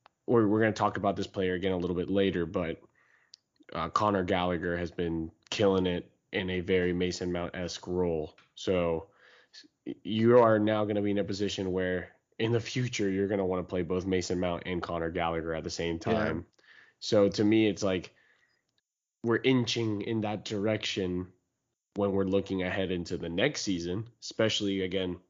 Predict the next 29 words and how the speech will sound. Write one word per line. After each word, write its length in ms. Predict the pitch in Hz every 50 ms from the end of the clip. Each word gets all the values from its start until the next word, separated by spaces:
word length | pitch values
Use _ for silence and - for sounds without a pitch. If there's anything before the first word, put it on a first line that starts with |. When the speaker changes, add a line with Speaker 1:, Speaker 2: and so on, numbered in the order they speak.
| _ _ _ _ _ _
Speaker 1:
the 100 | - -
Declan 300 | 110 113 104 - 110 107
Rice 240 | 107 104 101 101 -
rumors 260 | 104 98 98 95 92 95
aren't 220 | 90 90 87 85
going 260 | 92 90 90 90 90
anywhere 320 | 87 87 87 85 87 87 87
either. 340 | 85 85 82 80 80 85 - - _ _ _ _ _ _ _ _ -
Speaker 2:
Mm-hmm. 360 | 120 110 110 107 107 107 -
Speaker 1:
Um, 480 | 104 101 98 92 90 87 82 80 82 82 - _ -
Speaker 2:
Love 240 | 110 120 131 127 110
those. 480 | 110 110 117 110 101 101 - - - - _ _ _ _ _ _ _ -
Speaker 1:
yeah, 360 | 98 95 90 82 - - - -
<laughs> 60 | -
but 180 | 113 107 107 - -
Speaker 2:
Our 60 | 110 110
listeners 460 | 120 117 113 - 117 113 113 110 110
know 160 | 117 110 107 104
that. 380 | 113 117 113 107 92 - - - - - - - -
Speaker 1:
but, 80 | 185 139
yeah, 220 | 131 104 101 98
Speaker 2:
<laughs> 40 | 92
Speaker 1:
but, 300 | 101 104 98 - - -
but 200 | 123 107 92 -
today, 760 | - 120 101 107 120 110 107 104 101 92 85 87 87 85 - _ _ _ _ _ _ _ _ _ _ _ -
this 300 | 82 98 113 107 - -
moment, 560 | 104 98 95 98 101 104 113 120 123 123 - - -
I 100 | - 104
think 540 | - - 107 98 98 98 90 - - -